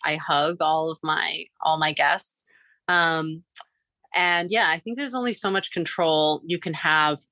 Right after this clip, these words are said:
beyond that. You, you can't control people. Uh, I think you can try to set a tone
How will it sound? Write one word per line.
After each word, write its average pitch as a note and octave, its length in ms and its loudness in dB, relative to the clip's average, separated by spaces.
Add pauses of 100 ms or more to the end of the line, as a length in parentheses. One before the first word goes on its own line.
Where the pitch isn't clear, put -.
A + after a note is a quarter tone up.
beyond C#3+ 400 0
that. D3 240 0
You, F3+ 160 0
you F3+ 100 -2
can't G3+ 340 0
control D#3 640 0
people. - 480 -6 (160)
Uh, D3+ 400 2
I D#3+ 80 0
think F3+ 300 -4
you F3+ 100 -2
can E3+ 320 0 (300)
try F3+ 240 2
to G3 80 -8
set F#3+ 160 -2
a E3+ 80 -4
tone D#3+ 560 -4